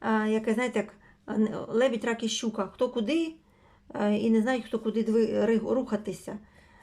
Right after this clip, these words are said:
Е, но, знаєте, як ото, щоб протриматися, ще не вмерла Україна.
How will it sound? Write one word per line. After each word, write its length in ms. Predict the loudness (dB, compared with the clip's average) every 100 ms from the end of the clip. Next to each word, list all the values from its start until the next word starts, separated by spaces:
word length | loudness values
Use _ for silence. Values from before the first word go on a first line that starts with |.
| -20 _
Е, 540 | -2 0 0 0 -2
но, 600 | -4 -2 -2 0 -2 -4 -6
знаєте, 280 | -2 0 0
як 100 | -2
ото, 140 | -4
щоб 260 | -2 -4 -6 -12
протриматися, 760 | -2 0 2 2 2 0 -2 -2
ще 180 | 0 2
не 100 | 4
вмерла 320 | 2 4 2
Україна. 580 | 2 0 0 0 -6